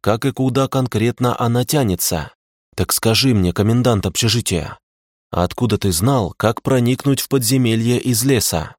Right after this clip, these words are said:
Откуда ты знал, как и где выйти из подземелья в административном блоке?" "А ты молодец", усмехнулся Драйс. "Как был острым на ум, так и остаёшься, не теряешь формы". И вопросы правильные задаёшь.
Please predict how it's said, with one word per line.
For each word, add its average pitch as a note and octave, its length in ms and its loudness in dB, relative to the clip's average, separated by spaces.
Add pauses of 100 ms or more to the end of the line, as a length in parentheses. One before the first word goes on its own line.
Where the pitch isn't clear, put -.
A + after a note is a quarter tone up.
(160)
Откуда G2 520 0
ты F#2+ 140 0
знал, G2+ 540 0
как - 300 0
и B2 120 0
где G#2+ 280 0
выйти A#2+ 340 0
из B2 300 0
подземелья A2+ 720 0
в A#2 80 -2
административном B2 1080 0
блоке?" B2+ 540 -2 (480)
"А A2+ 160 2
ты E3 140 2
молодец", G3+ 800 2 (120)
усмехнулся F#2+ 840 -2
Драйс. G2 480 -2 (440)
"Как D3 360 0
был G3 260 2
острым F#3+ 420 2
на F#3 140 4
ум, A2+ 320 2
так F2+ 240 0
и A#2 40 4
остаёшься, E3 840 0
не F2 220 -2
теряешь C3 480 0
формы". C#3 480 0 (480)
И F2 160 -2
вопросы G2 560 2
правильные D#3+ 560 0
задаёшь. D#3 640 -2